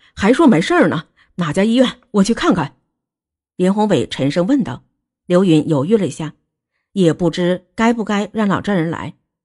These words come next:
其实他们之所以一直留在医院没走，一是因为要装病，好让穆宝成受到惩罚；再一个也是怕回家后被穆小薇纠缠，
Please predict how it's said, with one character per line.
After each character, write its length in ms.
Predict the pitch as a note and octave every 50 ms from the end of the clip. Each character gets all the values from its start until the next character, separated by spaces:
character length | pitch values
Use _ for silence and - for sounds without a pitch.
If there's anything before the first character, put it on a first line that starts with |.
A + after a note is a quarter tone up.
| _ _ _ _ _ _ _ _ _ _ _
其 200 | - - - C#4+
实 220 | E4 - - D3 D#3
他 160 | - - G#3+
们 140 | G3 F3 F#3
之 160 | - B3 B3+
所 160 | B3 - G3
以 240 | A3 D#3 A2 F2+ -
一 160 | - G#3+ A3+
直 80 | G3 F#3
留 160 | F3+ F#3+ C3+
在 140 | - - F3
医 120 | D#3+ G3
院 220 | G#3 A#3 G#3+ E3 -
没 160 | C#3+ C#3+ G#3
走， 260 | B3 - - - - _ _ _ _ _ _ -
一 120 | - G3+
是 160 | G#3+ G#3+ F#3+ D3
因 200 | B2 F#3+ G#3 G#3
为 140 | C#3 A#2
要 140 | - F3 E3+
装 240 | C#3+ - E3 E3+ A3
病， 220 | A#3 F3+ - _ _ _ _ _ _ _ _ _ _
好 160 | _ - F#3+
让 160 | E3+ E3+ E3+ E3+
穆 160 | A3 C4 A#3
宝 160 | F#3+ D3+ B2+
成 380 | - - - A#2+ C#3+ E3 F#3+ _ _
受 160 | - - G#3
到 80 | F#3 F3+
惩 240 | - - D#3+ -
罚； 260 | - - - F#2+ F#3+ - _ _ _ _ _ _ _ _ _ _ _ _ _
再 200 | - A3 G#3 F#3+
一 100 | E3 C#3+
个 300 | C#3+ - D#3 C#3+ C3+ -
也 100 | - F3+
是 140 | E3 - F3
怕 160 | - - G3
回 180 | F3+ - A2+ A#2+
家 160 | C3+ F#3+ F#3+
后 300 | G#3 - F3+ C#3 - _ _ _ _ _ _ _
被 220 | - - G3+ G3 F#3+
穆 180 | - C#4 C#4+
小 140 | B3 - C3
薇 160 | A2+ E3 E3
纠 200 | E3 - A3 A3
缠， 280 | C4+ - - C3+ - _